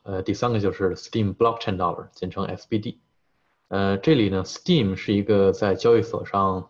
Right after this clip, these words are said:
流通的这个基本的货币，它可以转换成S P或者S B D。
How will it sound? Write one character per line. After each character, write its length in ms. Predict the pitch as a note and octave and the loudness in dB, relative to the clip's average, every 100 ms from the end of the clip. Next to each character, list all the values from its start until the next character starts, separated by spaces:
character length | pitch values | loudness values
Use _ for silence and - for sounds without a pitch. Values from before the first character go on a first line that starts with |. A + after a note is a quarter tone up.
| _ | _
流 160 | G#2+ G#2+ | 0 2
通 180 | D3 C#3 | 2 0
的 140 | G2+ | 0
这 160 | - F#2 | -4 -8
个 100 | F2+ | -8
基 180 | - A2+ | -4 -2
本 120 | F2 | -2
的 80 | F2+ | -4
货 140 | F2+ | -10
币， 200 | - - - | -10 -14 -14
它 120 | G#2+ | -6
可 120 | A#2 | -2
以 180 | A#2 A2 | 0 0
转 220 | - F2 | -4 -6
换 120 | F#2+ | -6
成 220 | F2+ F#2 E2 - - | -4 -4 -6 -14 -8
S 240 | G2 - | -8 -6
P 140 | - F2+ | -4 -4
或 140 | F#2 | -4
者 60 | F#2 | -6
S 120 | F2 - | -8 -8
B 100 | F#2 | -6
D。 200 | G#2 | -6